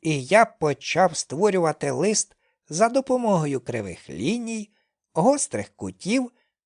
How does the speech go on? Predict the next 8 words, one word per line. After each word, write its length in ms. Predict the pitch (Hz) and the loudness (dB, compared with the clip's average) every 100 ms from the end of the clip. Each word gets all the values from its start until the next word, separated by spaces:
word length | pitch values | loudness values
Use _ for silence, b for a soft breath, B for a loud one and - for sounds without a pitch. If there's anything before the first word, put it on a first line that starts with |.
| _ _ _ | _ _ _
та 380 | 170 175 165 160 | 2 4 4 0
встиг 300 | - - 233 | -6 -2 0
залишити 580 | 190 175 220 - 151 143 | 4 4 4 -2 -6 -8
кілька 320 | 151 139 131 | -6 -4 -4
плям 400 | - 208 240 254 | -2 2 2 0
від 280 | 180 196 185 | -2 -2 0
подушечок 640 | 156 117 98 117 - - | -2 -4 -10 -10 -10 -10
лап. 160 | - | -16